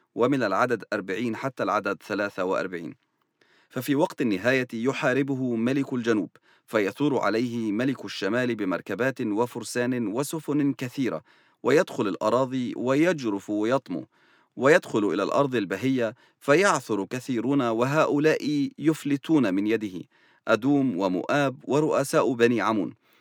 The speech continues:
ويمد يده على الأراضي، وأرض مصر لا تنجو، ويتسلط على كنوز الذهب والفضة وعلى كل نفائس مصر، واللوبيون والكوشيون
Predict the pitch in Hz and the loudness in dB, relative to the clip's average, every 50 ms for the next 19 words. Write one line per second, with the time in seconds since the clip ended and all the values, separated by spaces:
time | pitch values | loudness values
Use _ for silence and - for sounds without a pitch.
0 | _ - 120 127 135 135 156 175 160 135 107 101 120 127 127 131 123 123 120 107 | _ -4 0 2 2 4 4 2 0 0 0 2 2 2 0 -2 -2 -2 -2 0
1 | 107 127 147 156 139 - - - 143 151 147 127 92 80 - - _ _ _ _ | 2 2 2 0 0 0 0 2 4 4 4 2 0 -4 -10 -10 _ _ _ _
2 | - 123 - 143 185 185 156 139 123 135 151 143 - - - 90 110 143 165 160 | 2 4 6 6 6 4 2 2 2 2 2 0 -4 -8 -6 -4 -2 -2 -2 -2
3 | - - 156 123 - 65 - - _ _ _ _ - 120 131 127 127 127 123 - | 0 0 0 0 -2 -6 -12 -14 _ _ _ _ 0 0 0 0 0 -2 0 2
4 | 151 151 156 135 131 - - 135 147 139 127 120 - 104 110 131 143 127 110 95 | 2 4 4 2 0 0 2 2 2 2 2 0 -2 -2 0 0 0 0 -2 -8
5 | 82 98 123 131 131 123 113 98 90 101 127 123 120 113 - - 147 120 98 85 | -4 -4 -4 -2 -2 -4 -6 -6 -4 -2 -2 -2 -2 -4 -4 -4 -4 -4 -2 -6
6 | 67 - - - 147 151 160 156 143 147 - 208 196 170 143 117 95 - - 131 | -6 -6 -4 -2 0 0 2 0 0 0 -2 -4 0 2 2 0 0 0 0 -2
7 | - - 131 - - 101 82 - - - - _ _ _ _ _ _ - 147 143 | 0 0 -2 -4 -4 -4 -4 -6 -10 -16 -20 _ _ _ _ _ _ -4 2 4
8 | 143 143 127 120 107 95 98 95 92 113 139 143 143 123 87 - 131 135 135 - | 4 4 4 0 0 -2 -4 -6 -2 0 2 2 2 2 2 2 0 -2 -2 -4
9 | - 120 117 - - 101 98 113 135 135 131 120 - | -8 -8 -6 -6 -6 -6 -4 -4 -2 0 0 -2 -4